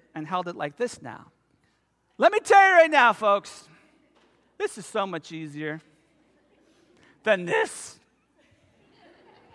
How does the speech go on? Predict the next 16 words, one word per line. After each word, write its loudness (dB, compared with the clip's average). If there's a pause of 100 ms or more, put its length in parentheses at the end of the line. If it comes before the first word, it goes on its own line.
(1600)
The -10
next 2
thing -8
you -4
know, 4
we're -4
just -8
digging -4
holes 2
left 2
and -10
right. 0
I'm -6
thinking, -6 (320)
"Oh, 0
yeah, -8